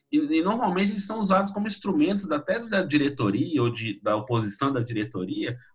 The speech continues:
pra gerar mais, é, deixar o ambiente mais conturbado ainda. Então, o Cruzeiro não precisa disso.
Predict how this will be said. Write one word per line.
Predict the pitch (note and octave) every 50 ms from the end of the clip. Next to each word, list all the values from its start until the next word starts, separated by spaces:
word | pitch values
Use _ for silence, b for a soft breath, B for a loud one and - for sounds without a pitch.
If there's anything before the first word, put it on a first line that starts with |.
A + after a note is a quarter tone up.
| _ -
pra | - G#3 A3 A#3 A#3 A3+ - - - - _ - - -
gerar | - G3+ G3+ F#3 F3 F3+ F#3+ F#3+
mais, | F3+ F3+ G3 A3+ A#3+ - - -
é, | A#2+ C#3 C3 A#2 -
deixar | C3+ D3+ D#3 D#3 - F#3+
o | F#3 F#3+
ambiente | F#3 F3+ F3+ F3+ F#3
mais | F#3 F3+ G3+ -
conturbado | - G#3+ A3 - - A#3+ A#3+ F3+ D#3+ E3 E3 E3 - F#3
ainda. | F3+ E3 C#3+ B2+ G#2+ G2 G2+ G#2+ A#2 B2
Então, | B2 B2 - - -
o | - -
Cruzeiro | - G3 E3+ F3 F3+ G#3
não | D4 -
precisa | - A#3+ - - A#3 A#3+ C4 C#4+ C#4+ A#3
disso. | - - - D4 - - - -